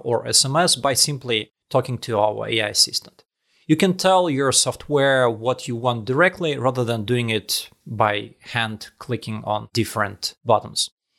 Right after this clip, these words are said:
In the past, we decided that every time users set up an integration, we would ask them for a unique hashtag for this integration.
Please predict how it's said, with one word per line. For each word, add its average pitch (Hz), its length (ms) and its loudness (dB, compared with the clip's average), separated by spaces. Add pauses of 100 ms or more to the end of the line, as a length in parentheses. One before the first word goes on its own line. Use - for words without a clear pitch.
In 131 100 4
the 165 80 6
past, 240 340 4
we 180 240 2
decided 147 580 2
that 117 220 0
every 196 320 0
time 175 280 -2
users 151 360 4
set 165 240 -2
up 151 160 2
an 131 140 -2
integration, 135 800 0
we 156 240 2
would 202 260 2
ask 151 240 2
them 127 220 -4
for 127 260 0
a 120 60 2
unique 131 460 -2
hashtag - 600 -2 (240)
for 117 140 2
this 113 220 2
integration. 110 640 -4